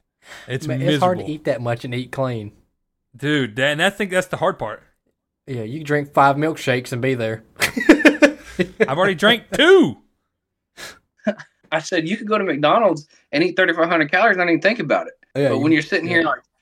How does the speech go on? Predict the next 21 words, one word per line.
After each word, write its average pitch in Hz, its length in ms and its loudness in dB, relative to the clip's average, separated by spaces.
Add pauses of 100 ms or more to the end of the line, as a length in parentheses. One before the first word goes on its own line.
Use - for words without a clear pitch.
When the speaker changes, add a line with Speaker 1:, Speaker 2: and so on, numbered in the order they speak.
(240)
Speaker 3:
meal 147 280 4
prepping 185 420 0
and 139 160 0
eating 147 180 0
your 127 120 -2
chickens, 151 480 -2
your 123 100 -2
rice, 135 400 0
your 117 100 -12
potatoes, 131 440 -4
all 135 160 0
the 143 100 -4
stuff 151 280 -4
that's 123 180 -6
good 143 200 -2
for 196 220 -4
you, 208 200 -6 (260)
you're 147 120 2
like, 110 280 2
"Oh 151 160 -6
my - 220 -6